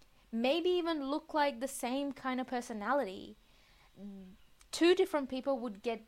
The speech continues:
completely different results, or how far they go in life would be very different. And there is a key reason for that.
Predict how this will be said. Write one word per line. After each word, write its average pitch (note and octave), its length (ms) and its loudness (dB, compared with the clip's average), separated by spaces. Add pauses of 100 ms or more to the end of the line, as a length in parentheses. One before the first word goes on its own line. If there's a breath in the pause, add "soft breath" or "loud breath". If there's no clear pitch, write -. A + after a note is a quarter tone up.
(160)
completely B3 640 -4
different A#3+ 520 -4
results, G#3+ 440 -6
or G#3 180 -2 (220 loud breath)
how C4+ 240 8
far D4+ 200 4
they B3+ 200 2
go A3 260 2
in A#3+ 220 0
life G3+ 360 -2
would A#3 240 -4
be A3+ 140 -6
very A3 400 -2
different. G#3 480 -8 (400 loud breath)
And A3+ 160 -2
there C4 180 8
is C4 140 0
a A3+ 60 -6
key A#3 240 -8
reason A3+ 500 -2
for F#3+ 140 -12
that. - 180 -12